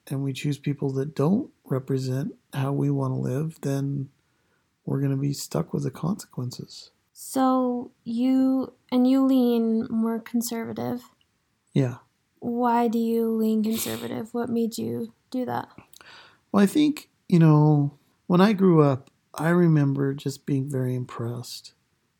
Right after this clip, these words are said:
Speaker 1: with John F. Kennedy. When I was in,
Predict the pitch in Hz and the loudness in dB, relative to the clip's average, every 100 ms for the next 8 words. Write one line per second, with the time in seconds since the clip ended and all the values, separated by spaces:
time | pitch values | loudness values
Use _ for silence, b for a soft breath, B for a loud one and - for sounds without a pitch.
0 | - 131 - 123 123 120 - 127 123 117 | -6 -6 -4 -4 -4 -8 -10 -10 -8 -10
1 | 127 131 _ _ _ _ _ _ _ _ | -12 -16 _ _ _ _ _ _ _ _
2 | _ 139 147 156 165 165 170 | _ 0 4 4 4 4 2